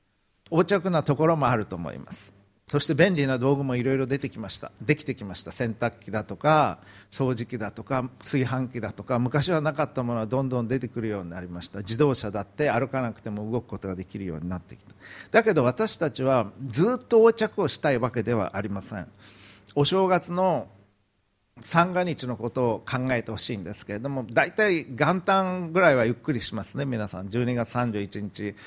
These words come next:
遅くまで起きてたりして、元旦はお餅食べたり、おせちを食べたりしてゆっくりすると思います。まあ、二日目もその流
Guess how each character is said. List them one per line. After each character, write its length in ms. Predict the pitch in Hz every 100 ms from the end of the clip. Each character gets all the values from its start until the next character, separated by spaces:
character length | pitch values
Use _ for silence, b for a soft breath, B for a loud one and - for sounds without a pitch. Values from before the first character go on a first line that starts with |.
| B -
遅 220 | 131 127
く 100 | 117
ま 140 | 107
で 80 | 107
起 200 | 110 -
き 20 |
て 120 | 110
た 160 | 101 98
り 80 | 92
し 100 | -
て、 280 | 139 110 104
元 280 | 123 143
旦 220 | 123 127 127
は 240 | 127 120 B B B
お 60 | 123
餅 240 | 131 120
食 160 | - 113
べ 80 | 104
た 180 | 107 101
り、 260 | 107 101 101
お 100 | 101
せ 140 | 107
ち 160 | - 98
を 60 |
食 160 | - 101
べ 80 | -
た 120 | 92
り 80 | 90
し 80 |
て 60 | 131
ゆ 80 | 131
っ 20 |
く 160 | - 147
り 80 |
す 120 | 123 120
る 100 | 120
と 100 | 95
思 160 | 87
い 60 | 85
ま 80 | -
す。 100 | -
ま 100 | 165
あ、 20 |
二 260 | - - -
日 140 | 226
目 140 | 233
も 140 | 220 156
そ 160 | -
の 300 | 131 131 123 - B
流 60 | B